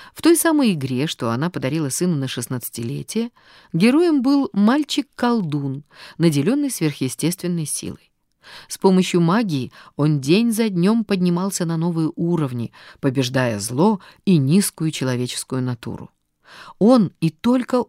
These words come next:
он, обладая чудесным колдовством, теперь может помешать никчемным людишкам обрести власть и править миром. Такая глобальная задача будет по плечу доселе неприметному обитателю Сталинки в центре города —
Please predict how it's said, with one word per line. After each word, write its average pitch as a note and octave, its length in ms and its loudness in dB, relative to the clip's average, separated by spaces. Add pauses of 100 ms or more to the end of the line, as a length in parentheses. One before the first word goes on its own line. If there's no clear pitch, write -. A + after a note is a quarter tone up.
он, B3+ 260 2
обладая D#3 460 2
чудесным D#3+ 540 -2
колдовством, C#3+ 720 -2 (280)
теперь D#3+ 300 2
может F#3+ 280 2
помешать F3+ 480 -2
никчемным E3 580 0
людишкам C#3 640 -2 (220)
обрести C#3 500 0
власть D3 540 -2 (180)
и A#3+ 120 2
править G3 520 -2
миром. B3 400 -4 (540)
Такая F3+ 420 4
глобальная D3+ 760 2
задача B2+ 580 0 (380)
будет B3+ 320 4
по C4+ 100 2
плечу A#3 340 -2
доселе A3 400 2
неприметному F#3+ 720 2
обитателю F#3 600 -2
Сталинки E3+ 640 -2
в - 60 -18
центре D3 380 -2
города — D#3 500 -2